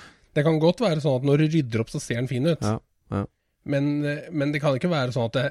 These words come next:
Speaker 1: her kan jeg ikke bruke vinkelkutteren, og her kan jeg ikke gjøre sånn, og her
Speaker 2: Ja.
Speaker 1: kan jeg ikke sveise. Altså,
Speaker 2: Ja,
Speaker 1: hvis
Speaker 2: ja.
Speaker 1: ikke... Eller jeg skal jo, jeg har nødt til å ha et rom hvor jeg kan montere sammen,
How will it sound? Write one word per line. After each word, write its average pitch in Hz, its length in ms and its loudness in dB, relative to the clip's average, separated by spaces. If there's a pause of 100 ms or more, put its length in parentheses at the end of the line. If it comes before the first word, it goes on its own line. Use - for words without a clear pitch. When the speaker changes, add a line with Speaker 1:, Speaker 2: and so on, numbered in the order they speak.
(220)
Speaker 1:
her 123 240 -4
kan 127 180 -4
jeg 113 80 -6
ikke 123 160 -2
bruke 120 240 -2
vinkelkutteren, 113 580 -4
og 117 160 -4
her 113 300 -4
kan 120 160 -4
jeg 110 80 -6
ikke 113 160 -4
gjøre 113 160 -8
sånn, 131 180 -4
og 131 140 -4
her 117 180 -6
Speaker 2:
Ja. 117 60 -4
Speaker 1:
kan 117 160 -4
jeg 113 80 -8
ikke 135 160 -6
sveise. 151 340 -2
Altså, 147 240 -4
Speaker 2:
Ja, 147 60 0
Speaker 1:
hvis 151 180 -4
Speaker 2:
ja. 143 80 -6
Speaker 1:
ikke... 143 280 -2 (1080)
Eller 151 200 2
jeg 147 200 -2
skal 151 220 0
jo, 151 100 0 (500)
jeg 151 80 -2
har 151 100 4
nødt 135 160 -4
til 156 80 0
å 151 160 0
ha 127 220 0
et 135 80 -4
rom 117 260 0
hvor 120 80 0
jeg 120 100 -2
kan 127 160 0 (260)
montere 117 680 -4
sammen, 123 420 -4